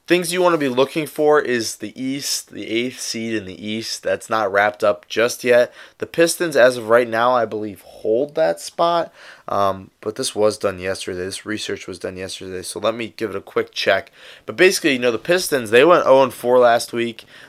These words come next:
um, and the Hornets went three and one. So they're one game back right now,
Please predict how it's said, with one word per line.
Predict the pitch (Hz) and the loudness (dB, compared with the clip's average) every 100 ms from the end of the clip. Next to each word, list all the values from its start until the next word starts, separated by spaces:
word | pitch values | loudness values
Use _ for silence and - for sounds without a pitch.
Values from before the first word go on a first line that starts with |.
| - | -6
um, | 95 92 90 | -2 -2 -2
and | 92 95 | -6 -6
the | 92 | -10
Hornets | - 123 123 113 - | 0 2 2 -2 -4
went | 104 - | -6 -6
three | 110 113 | -6 -4
and | 107 | -4
one. | 104 95 87 | -4 -4 -6
So | - | -4
they're | 107 131 | 0 2
one | 127 139 143 | 4 2 0
game | 135 131 | -4 -4
back | 107 101 107 - | -2 0 -2 0
right | 110 104 | -2 0
now, | 104 104 104 | -2 -2 -4